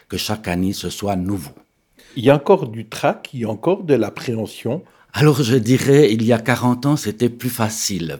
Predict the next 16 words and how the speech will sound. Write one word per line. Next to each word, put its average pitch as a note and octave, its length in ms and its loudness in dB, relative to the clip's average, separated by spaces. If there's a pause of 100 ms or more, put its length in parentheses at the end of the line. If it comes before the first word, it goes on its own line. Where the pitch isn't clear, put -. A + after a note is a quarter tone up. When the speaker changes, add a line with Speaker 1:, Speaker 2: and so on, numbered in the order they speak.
Speaker 1:
parce F#2 220 -6
que F2+ 240 -4
j'étais F2+ 340 -6
plus A2+ 240 -2
jeune B2 540 6
et F#2+ 140 0
on G2+ 80 0
voyait G2+ 340 2
les G2 220 0
choses, G#2 420 0 (320)
je - 160 -4
dirais, G#2 380 0
entre F#2 180 -2
guillemets, G#2 300 2
plus A#2 340 0
naïvement. G2+ 720 0